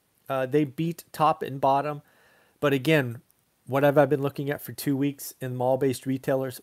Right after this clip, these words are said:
What are they saying about the consumer, right? We got this one point six trillion dollars in excess savings sitting over here. Well, according to G three, people are spending,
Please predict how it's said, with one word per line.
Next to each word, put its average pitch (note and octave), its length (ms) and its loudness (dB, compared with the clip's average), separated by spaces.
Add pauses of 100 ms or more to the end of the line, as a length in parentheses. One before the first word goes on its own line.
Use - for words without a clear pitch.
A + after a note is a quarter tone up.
What C#3+ 220 -2
are F#3+ 60 0
they F3+ 120 2
saying C#3+ 560 0
about A#2+ 280 -2
the A2 80 -10
consumer, A#2+ 720 -8 (460)
right? A#2+ 200 -4
We B2 80 -6
got A#2+ 180 -2
this A#2+ 180 -4
one C3+ 200 -2
point C3 240 -2
six - 300 -2
trillion C3+ 520 -2
dollars B2+ 400 4
in B2 100 -14
excess B2 380 0
savings C3 560 0
sitting C3+ 260 -2
over C3 180 0
here. C#3 280 -2 (640)
Well, C3 300 2
according F3 400 4
to E3 80 4
G E3 200 0
three, E3+ 460 0 (440)
people G3+ 420 0
are G#2+ 320 0
spending, G#3+ 1500 -2